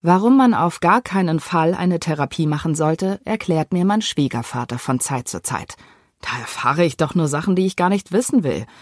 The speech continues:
lautet eines seiner Argumente. Seit ich in sein Leben getreten bin, ist er aber viel reflektierter geworden. Früher hieß es, "Psychologen haben alle einen an der Waffel."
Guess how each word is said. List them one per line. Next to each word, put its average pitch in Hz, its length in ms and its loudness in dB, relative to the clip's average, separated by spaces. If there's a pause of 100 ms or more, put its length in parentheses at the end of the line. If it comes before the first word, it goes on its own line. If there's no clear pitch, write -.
(200)
lautet 156 460 0
eines 160 320 2
seiner 120 280 -4
Argumente. 123 680 -6 (1300)
Seit 220 320 2
ich 220 260 0
in 226 140 4
sein 220 200 4
Leben 208 240 4
getreten 208 520 -2
bin, 208 240 -2
ist - 240 -6
er 202 100 -2
aber 180 180 0
viel 190 280 2
reflektierter 160 760 -2
geworden. - 480 -12 (220)
Früher 165 420 2
hieß 160 340 0
es, 151 200 -2 (400)
"Psychologen 143 720 -2
haben 147 200 0
alle 202 300 2
einen 165 260 0
an 151 120 0
der 139 180 0
Waffel." 160 300 -4